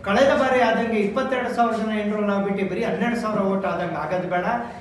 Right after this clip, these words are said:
ಈ ಸಲ ಹತ್ತೊಂಬತ್ತು ಸಾವಿರ ಜನ ಎನ್ರೋಲ್ ಆಗಿದ್ದೀರಾ ಅಂದ್ರೆ ಹತ್ತೊಂಬತ್ತು ಸಾವಿರ ಜನನೂ ವೋಟಿಂಗ್ ಆಗ್ಲಿ, ಅವಾಗ ಮಾತ್ರ ಒಬ್ಬ ಸರಿಯಾದ ನಾಯಕ ಆಯ್ಕೆ ಆಗ್ತಾನೆ. So ದಯಮಾಡಿ ಒಬ್ಬ, ಒಂದು ನ್ಯಾಯ ಇದೆ ಅನ್ನೋ ಸಮಾಜದಲ್ಲಿ ಇವತ್ತು ನ್ಯಾಯ ಅನ್ನೋದು ಬದುಕಿದೆ, ಧರ್ಮ ಅನ್ನೋದಿದೆ ಅನ್ನೋದಾದ್ರೆ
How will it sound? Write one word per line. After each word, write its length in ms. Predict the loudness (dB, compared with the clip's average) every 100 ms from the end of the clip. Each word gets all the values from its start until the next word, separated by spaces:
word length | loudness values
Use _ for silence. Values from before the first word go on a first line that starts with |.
| -6
ಈ 60 | -4
ಸಲ 200 | -2 0 0
ಹತ್ತೊಂಬತ್ತು 460 | 0 -2 0 2
ಸಾವಿರ 300 | 2 2 2
ಜನ 80 | 0
ಎನ್ರೋಲ್ 380 | 2 2 2 0
ಆಗಿದ್ದೀರಾ 360 | 0 0 0
ಅಂದ್ರೆ 200 | -2 -2
ಹತ್ತೊಂಬತ್ತು 520 | -4 -4 -2 0 0 0
ಸಾವಿರ 320 | -2 -2 -2
ಜನನೂ 220 | -2 0
ವೋಟಿಂಗ್ 420 | 0 0 0 -2
ಆಗ್ಲಿ, 260 | -2 0 -2 -4 -8 -10 -4
ಅವಾಗ 240 | 2 2
ಮಾತ್ರ 300 | 4 2 4
ಒಬ್ಬ 200 | 2 2
ಸರಿಯಾದ 460 | 0 0 0 0 0
ನಾಯಕ 300 | 0 -2 -2
ಆಯ್ಕೆ 340 | 0 0 0 0
ಆಗ್ತಾನೆ. 800 | -2 -2 -4 -2 -2 -6 -12 -14 -8
So 140 | -2
ದಯಮಾಡಿ 760 | 0 2 2 2 2 0 -4 -10 -6
ಒಬ್ಬ, 180 | -4 2 2 4 4 4 2
ಒಂದು 240 | 2 2
ನ್ಯಾಯ 520 | 2 0 2 4 6
ಇದೆ 160 | 4 2
ಅನ್ನೋ 260 | 0 -2 -4
ಸಮಾಜದಲ್ಲಿ 600 | -2 -2 -2 0 0 0
ಇವತ್ತು 320 | -2 -4 -4
ನ್ಯಾಯ 280 | -4 -2 0
ಅನ್ನೋದು 380 | 0 0 0
ಬದುಕಿದೆ, 720 | 0 -2 -2 -4 -2 -2 -4 -10 -6
ಧರ್ಮ 220 | -2 0 0
ಅನ್ನೋದಿದೆ 460 | -2 -4 -2 0 0
ಅನ್ನೋದಾದ್ರೆ 880 | 0 0 0 0 0 -2 -4 -8